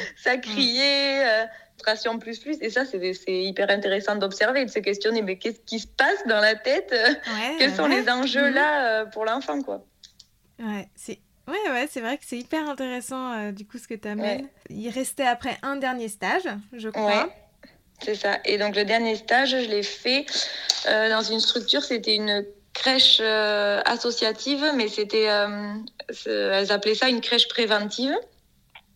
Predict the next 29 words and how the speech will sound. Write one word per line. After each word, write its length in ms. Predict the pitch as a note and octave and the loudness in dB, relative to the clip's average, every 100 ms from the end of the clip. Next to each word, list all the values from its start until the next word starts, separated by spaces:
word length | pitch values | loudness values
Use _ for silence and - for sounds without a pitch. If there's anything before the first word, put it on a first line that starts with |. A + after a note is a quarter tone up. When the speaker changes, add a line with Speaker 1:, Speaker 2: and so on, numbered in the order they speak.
| - | -12
Speaker 2:
Ok. 400 | B3 - - G3 | -10 -10 -10 -4
Speaker 1:
Donc, 180 | G#3+ G#3 | -2 2
en 140 | G#3+ G#3 | 2 2
gros, 340 | G3+ A#3 C#4+ | 2 2 2
c'était, 540 | D#4 G#3+ G3 A3 A3 G#3+ | 0 -4 0 2 4 4
euh, 380 | G3+ G3 G3 G3 - - - _ - | 2 2 0 -2 -10 -20 -20 _ -6
une, 140 | G#3+ G#3+ G#3+ G#3 G3 G3 G3 G3 F#3+ - | -2 0 2 2 2 2 0 0 -4 -4
une 240 | G#3+ G#3 | -2 -2
crèche 320 | G3+ B3 C#4 | 0 0 0
qui 160 | - A3 | 2 2
accueillait, 540 | G#3+ A#3+ A3 G3 F#3 F#3+ - - F#3+ | 2 0 0 0 -2 -6 -16 -4 0
euh, 240 | F#3 F3+ | 2 0
c'était 300 | F3+ F#3+ F#3+ | -2 -2 0
dans 100 | F#3+ | 0
le 60 | G3+ | -2
sixième 320 | G#3+ G#3 A3 | -2 -2 0
arrondissement. 520 | G3+ G3+ F#3 G#3+ A#3+ C5+ - - - - - | 0 -2 -2 0 0 -2 -12 -18 -18 -8 -4
Donc, 160 | G3 - | -4 -6
ils 200 | - G3+ | -4 0
accueillaient 440 | A3+ A3+ A#3 G#3 | 2 2 2 2
cinquante 420 | G3+ B3+ B3+ C4 B3+ | 0 0 2 0 -2
pour 160 | A#3 | -4
cent 220 | - B3 A3+ | -2 0 0
des 920 | F#3 F3+ F3+ F3+ F3 F3 F3 F3+ F#3+ | 0 2 2 2 2 2 2 0 0
habitants 400 | G#3+ G#3 A3+ G#3 | 0 0 0 0
du 400 | F3+ F3 E3 D#3+ | -2 -4 -6 -6
sixième 340 | - E3 - | -8 -6 -4
Speaker 2:
Quartier, 240 | D#3 D3 C4 | 0 0 0
Speaker 1:
arrondissement. 280 | D#4 - | -2 0